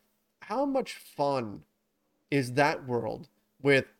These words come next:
hometown kid Russell Westbrook, grew up a Lakers fan, played for U C L A, people were writing him off, comes to L A,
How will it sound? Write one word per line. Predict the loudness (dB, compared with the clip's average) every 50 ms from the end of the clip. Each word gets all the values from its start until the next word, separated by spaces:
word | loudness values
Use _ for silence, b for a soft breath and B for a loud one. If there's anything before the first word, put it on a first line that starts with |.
| _ _ 2
hometown | 4 4 4 2 -2 -2 0 0 0 0 -2
kid | -2 2 2 2 2 2
Russell | 0 -2 -2 -2 -4 -4
Westbrook, | -2 0 0 0 -2 -4 -6 -4 -2 -2 -4 -4
grew | -2 0 2 2
up | 2 2 0 -2
a |
Lakers | -2 0 0 0 0 0 -2 -6 -8 -6
fan, | -4 -2 0 0 0 -2 -4
played | -2 -2 0 0 -2 -4
for | -6 -8
U | -6 -2 -2 -2 -4
C | -4 -6 -6
L | -6 -4 -2 0 4
A, | 4 4 4 2 0 -4 b b b b -4
people | -4 -2 0 0
were | 0 0
writing | 2 2 2 2 2 2 0
him | -2 0
off, | 0 0 0 0 -2 -4 b b b b b -2
comes | 2 2 2 2 2 0
to | 0 0
L | 2 2 2 2 4
A, | 4 4 2 0